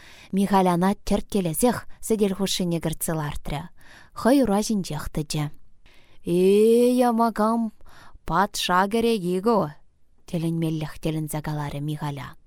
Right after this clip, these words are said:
"Мӗне кирлӗ пире патша? Эпир хамӑр патша ӗнтӗ пиччем". Тӑвансенчен ҫӗрҫинче иккен гына тӑрса юлтӑмӑр. Крахян кӑкшӑм ҫӑварӗ умне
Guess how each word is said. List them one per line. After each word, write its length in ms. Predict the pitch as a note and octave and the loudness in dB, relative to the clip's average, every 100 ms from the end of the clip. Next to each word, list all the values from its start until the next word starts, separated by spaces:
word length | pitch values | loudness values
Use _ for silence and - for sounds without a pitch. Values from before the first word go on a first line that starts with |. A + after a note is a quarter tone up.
| _ _ - - - _ - | _ _ -20 -20 -20 _ -6
"Мӗне 340 | A3 A3+ A3+ B3 | 0 2 2 4
кирлӗ 320 | D4 D4+ D#4 | 2 4 2
пире 240 | C#4 C4+ | 4 2
патша? 680 | B3 A#3 - - G#3 A3 A3+ _ _ _ _ - | 4 2 0 0 0 0 -4 _ _ _ _ -4
Эпир 280 | C4 E4 D4+ | 0 2 0
хамӑр 360 | - D#4 E4 D4 | 0 0 2 2
патша 480 | B3 A3+ - F#3 E3+ | 2 2 2 2 0
ӗнтӗ 240 | D3+ C#3+ | -4 -6
пиччем". 540 | D#3 E3 - D3 C#3+ - - - - - - - | -6 -8 -8 -8 -10 -16 -20 -20 -20 -20 -18 -6
Тӑвансенчен 800 | F3 G3 G3 G3 F3+ D#3+ G#3 A3 | 0 0 0 -2 -2 -2 -2 -2
ҫӗрҫинче 600 | G3 G3 F#3+ F3+ E3+ F#3+ G3 G#3 | -2 -4 -4 -6 -2 -2 -2 -4
иккен 360 | - G#3 F3+ | -4 -6 -4
гына 240 | F3 E3+ F3+ | -4 -4 -2
тӑрса 320 | F#3 - E3 | -2 -2 -4
юлтӑмӑр. 560 | D#3+ D#3 D3+ D3 - - - - - - - - | -4 -6 -6 -6 -10 -14 -20 -20 -20 -20 -20 -10
Крахян 640 | E3 D3+ - F#3+ A#3+ A#3 - - - | -6 -6 -4 0 0 -2 -10 -18 -6
кӑкшӑм 360 | G#3+ C4 - A3 | -4 -2 -2 -4
ҫӑварӗ 400 | G3+ F3 F#3 G3 | -2 -2 0 0
умне 480 | D#3 D3+ D#3+ G3+ B3+ | -4 -6 -4 -2 -2